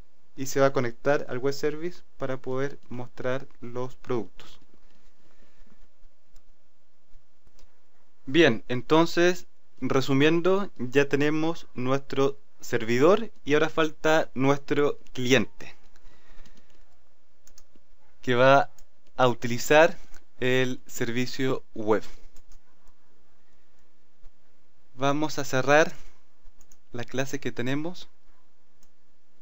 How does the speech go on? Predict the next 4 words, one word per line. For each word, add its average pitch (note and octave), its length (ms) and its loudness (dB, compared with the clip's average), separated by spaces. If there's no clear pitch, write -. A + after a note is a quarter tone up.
y D#3+ 240 0
vamos D#3+ 560 2
a C3 100 2
crear C#3 460 4